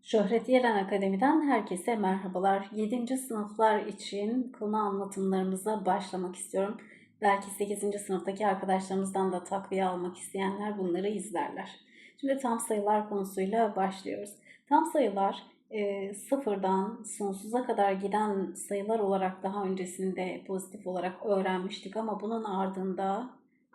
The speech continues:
bu tarafta gördüğünüz gibi sağa doğru bir, iki, üç, dört, beş, altı, yedi, sekiz şeklinde ilerliyordu. E, bunun diğer sol tarafında negatif olanlar da var.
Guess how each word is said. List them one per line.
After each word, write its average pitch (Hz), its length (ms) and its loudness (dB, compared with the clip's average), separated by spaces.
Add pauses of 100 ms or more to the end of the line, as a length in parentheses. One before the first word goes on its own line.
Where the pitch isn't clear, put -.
bu 190 100 -8
tarafta 175 400 -6
gördüğünüz 185 640 -8
gibi - 160 -10
sağa 180 400 -8
doğru 190 440 -4 (100)
bir, 233 380 -8
iki, 196 400 -8
üç, - 460 -8
dört, 180 440 -6
beş, - 500 -2
altı, 190 400 -6
yedi, 202 480 -6
sekiz - 560 -8
şeklinde 202 420 -2
ilerliyordu. 202 1080 -2 (320)
E, 214 140 -6
bunun 320 500 2
diğer 285 300 4
sol 339 340 0
tarafında 190 440 0
negatif 233 560 0
olanlar 196 580 2
da 160 140 -2
var. - 160 -8